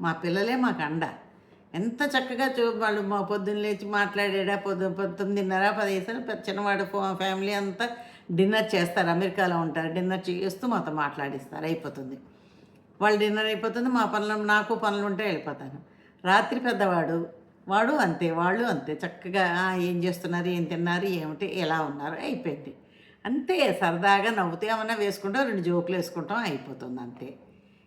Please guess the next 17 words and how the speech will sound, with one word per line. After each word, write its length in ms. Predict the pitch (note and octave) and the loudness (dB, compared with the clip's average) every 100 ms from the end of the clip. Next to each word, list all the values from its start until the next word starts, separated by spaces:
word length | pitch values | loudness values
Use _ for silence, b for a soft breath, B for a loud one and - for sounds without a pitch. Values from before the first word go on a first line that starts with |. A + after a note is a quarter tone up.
| b | b
కానీ 120 | D4 B3 | -2 0
ఎంత 600 | F3 G3+ C4 D4 C4 C4 | 0 0 0 0 2 2
ఆనందంగా 720 | G#3 F3 F#3+ A3 A3+ A3+ A3+ | 4 4 2 0 -2 0 -2
ఉంటుందో 360 | G#3+ B3+ G#3 | -2 -2 0
ఆ 80 | F3+ | 0
రోజంతా 640 | D#3 F3+ G3+ A3 A3+ C#4 | 0 -2 -2 -2 0 -2
బూస్టింగ్ 480 | G#3+ G#3+ - G#3 G3+ | 0 -4 -6 -4 -2
అండి. 180 | G3 F3+ | -2 -2
ఒక్కరోజు 440 | F#3 G#3+ G3+ B3+ | -2 0 0 0
పిల్లల 300 | C4 A#3 A3+ | 0 0 0
దగ్గర 120 | A3+ | -2
నుంచి 100 | A3 | -2
ఒక 260 | G3 E3+ E3+ | -2 -4 -2
పూట, 220 | F#3+ G3+ | 0 0
ఒకరోజు 480 | A3+ F#3 F3+ F#3 A3 A3 | 0 -2 -2 -2 -4 -4
ఫోన్ 220 | G#3+ G#3+ | -4 0
రాకపోతే, 640 | G3 F3+ F#3 F3 F3 - | 0 0 -2 -2 -2 -6